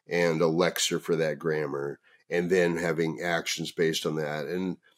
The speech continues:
uh, Petit Parser was originally created in Smalltalk twenty years ago, which is how I learned of it back in my Smalltalk days. But, uh, the author has now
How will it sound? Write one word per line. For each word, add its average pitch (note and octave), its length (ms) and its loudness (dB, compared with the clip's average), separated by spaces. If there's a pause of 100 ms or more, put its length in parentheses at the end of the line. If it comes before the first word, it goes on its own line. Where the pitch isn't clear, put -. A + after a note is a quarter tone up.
(300)
uh, F#2 300 2
Petit B2+ 320 4
Parser A2+ 460 8
was F#2+ 280 4
originally G#2 680 6
created F2+ 360 2
in E2+ 100 2
Smalltalk F#2 800 4
twenty E2 300 -2
years D2+ 260 -4
ago, D2 260 -8
which D2+ 180 -8
is D#2+ 120 -6
how D#2+ 480 -4
I F2 280 2
learned E2+ 440 4
of C2+ 180 -6
it C2+ 140 -10
back D2 260 -10
in C#2+ 120 -14
my C#2+ 80 -12
Smalltalk - 640 -4
days. - 460 -16 (760)
But, G2 300 6
uh, E2+ 280 4
the F2 200 2
author F#2 560 4
has E2 300 -2
now D#2 460 -4